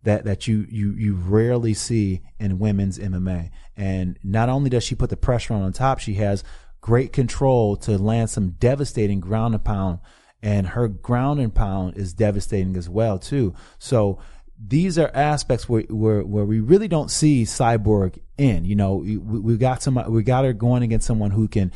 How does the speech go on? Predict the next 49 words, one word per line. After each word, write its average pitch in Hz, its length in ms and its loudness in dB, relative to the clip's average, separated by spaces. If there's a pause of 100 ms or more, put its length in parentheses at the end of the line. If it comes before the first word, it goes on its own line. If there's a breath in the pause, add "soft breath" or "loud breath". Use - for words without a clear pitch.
(260 soft breath)
take 147 240 4
her 139 80 4
down 123 220 2
to 123 100 -2
the 107 100 4
ground 113 340 0
and 98 120 -2
put 131 160 4
her 131 60 -2
into 117 340 -2
a - 20 0
whole 156 380 0
world 117 500 2
where 107 240 2 (340 soft breath)
we, 120 200 0
we 123 180 0
haven't 131 380 0
really 120 220 2
seen 131 380 0
her, 104 320 0 (300 soft breath)
you 113 80 0
know, 101 220 2
uh, 92 320 -2 (720)
at, 147 360 0
you 110 160 0
know, 101 200 4
and, 107 240 -2
and, 101 200 -2
and 95 320 -4 (240 soft breath)
now 117 240 2
we 135 100 2
have 120 120 0
somebody 117 260 0
who 113 120 -2
can 92 220 -4
dominate 123 580 0
her - 120 -2
in 107 260 0
that - 240 -2
area. 110 420 2
So 101 380 0 (460 loud breath)
it's 143 180 4
going 156 240 0
to 147 120 -2
be, 127 380 2 (120)
uh, 117 280 2
interesting 139 480 0
to 110 120 0
see 135 400 2